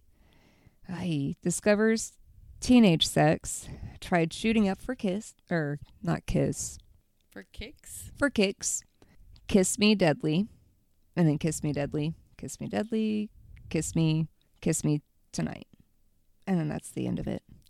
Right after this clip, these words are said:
Speaker 2: Yep.
Speaker 1: So, on our last bit, what did you get?
Speaker 2: I have, um, having fun is how the six. Having fun while I hit a brick. My
Speaker 1: <laughs>
Speaker 2: click,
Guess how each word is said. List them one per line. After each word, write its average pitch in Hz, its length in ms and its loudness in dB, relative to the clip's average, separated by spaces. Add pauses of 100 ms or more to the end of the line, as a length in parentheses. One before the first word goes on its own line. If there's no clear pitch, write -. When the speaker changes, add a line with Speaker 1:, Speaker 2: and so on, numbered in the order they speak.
(260)
Speaker 2:
Yep. 311 160 -14 (460)
Speaker 1:
So, 143 800 -6 (480)
on 180 100 -6
our 170 140 -6
last 180 400 -10
bit, 185 260 -10 (180)
what 196 120 -14
did 190 160 -14
you 196 140 -12
get? 151 260 -14 (340)
Speaker 2:
I 247 120 -14
have, 311 360 -12
um, 190 800 -8 (1300)
having 302 340 -12
fun 226 320 -6
is 214 140 -8
how 208 260 -8
the 220 140 -10
six. - 840 -10 (380)
Having 202 340 -8
fun 185 440 -4
while 175 200 -4
I 175 200 -8
hit 180 340 -8 (340)
a 214 140 -4
brick. 156 480 -8 (460)
My 185 160 -2
Speaker 1:
<laughs> - 100 -12
Speaker 2:
click, 240 420 2